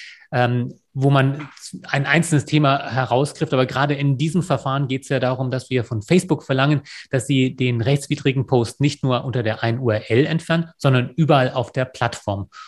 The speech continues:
Und da haben wir ganz viel nach Österreich geschaut, natürlich nach dem Glawischnik-Prozess. Ehrlich gesagt,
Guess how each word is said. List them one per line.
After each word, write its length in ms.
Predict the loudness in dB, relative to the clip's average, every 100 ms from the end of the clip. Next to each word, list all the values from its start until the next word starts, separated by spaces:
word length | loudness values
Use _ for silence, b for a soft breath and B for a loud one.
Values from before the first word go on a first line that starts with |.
| B
Und 80 | 2
da 320 | 4 4 0 -6
haben 220 | 2 4
wir 60 | 4
ganz 200 | 4 4
viel 140 | 4
nach 100 | 6
Österreich 460 | 4 2 2 2 0
geschaut, 340 | -2 0 2
natürlich 460 | 0 2 4 4 0
nach 120 | -4
dem 120 | -4
Glawischnik-Prozess. 960 | -2 -2 -2 -4 -4 -6 0 0 0 -6 _ _ _ _ -8 -2
Ehrlich 240 | -2 -2
gesagt, 320 | -2 -2 -2